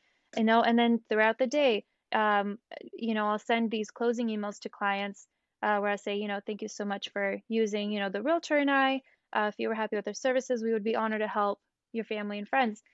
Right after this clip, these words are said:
And I got another email saying, "Oh my gosh, you guys are so amazing. I'm definitely gonna,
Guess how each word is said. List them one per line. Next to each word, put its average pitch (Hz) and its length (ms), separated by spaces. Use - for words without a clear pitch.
And 233 240
I 233 60
got 226 180
another 320 320
email 220 300
saying, 220 380
"Oh 226 80
my 214 120
gosh, 311 260
you 247 60
guys 240 160
are 226 60
so 214 220
amazing. 262 580
I'm 220 280
definitely 233 360
gonna, 220 460